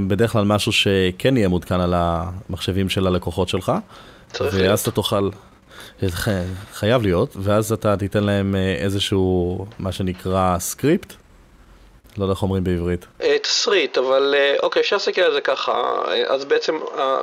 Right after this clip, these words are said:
Speaker 2: מ-, אה, שפה עילית שמהודרת על ידי מהדר, אני כותב את השפה העילית, מריץ תהליך של הידור אצלי על המחשב, מייצר קובץ, אה, שמכיל שפת מכונה, ש-,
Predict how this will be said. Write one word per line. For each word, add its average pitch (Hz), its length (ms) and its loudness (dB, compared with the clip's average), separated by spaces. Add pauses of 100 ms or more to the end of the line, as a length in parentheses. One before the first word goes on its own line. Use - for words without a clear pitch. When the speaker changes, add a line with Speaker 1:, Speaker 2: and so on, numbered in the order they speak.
(140)
Speaker 2:
מ-, 156 200 -4
אה, 143 560 0 (280)
שפה - 360 0
עילית 175 340 4
שמהודרת 143 1500 0
על 127 60 2
ידי 151 180 0
מהדר, 190 540 2 (440)
אני 139 140 -2
כותב 147 320 0
את - 100 -4
השפה 123 380 -4
העילית, 190 400 0 (400)
מריץ 147 360 -2
תהליך 120 300 0
של - 140 -2
הידור 135 280 2
אצלי 127 220 0
על 110 80 2
המחשב, 202 460 0 (440)
מייצר 135 460 0 (200)
קובץ, 139 440 -2 (100)
אה, 117 320 0
שמכיל 123 380 -2
שפת - 240 -4
מכונה, 123 400 -2
ש-, - 140 -4